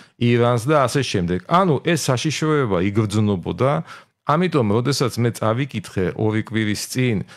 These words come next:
რომ ირანის ერთ-ერთ ცენტრალურ ტელევიზიაში ამას მიეძღვნა სერიოზული ანალიტიკური გადაცემა და ამ გადაცემის ფონად იყო სამხრეთ კავკასიის რუქა,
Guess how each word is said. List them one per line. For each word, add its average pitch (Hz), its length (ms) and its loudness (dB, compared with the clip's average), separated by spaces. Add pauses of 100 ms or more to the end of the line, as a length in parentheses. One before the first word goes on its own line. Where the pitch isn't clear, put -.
(140)
რომ 92 300 -2
ირანის 123 520 0
ერთ-ერთ 113 440 -2
ცენტრალურ 107 540 -2
ტელევიზიაში 98 1000 -4 (380)
ამას 110 360 0
მიეძღვნა 101 560 0
სერიოზული 98 580 -2
ანალიტიკური 87 640 -4
გადაცემა 90 640 -4 (300)
და - 140 -6
ამ 87 180 -2
გადაცემის 95 640 -4
ფონად 104 640 -4
იყო 104 340 -2 (120)
სამხრეთ 98 500 -4
კავკასიის 92 760 -6 (140)
რუქა, 98 460 -2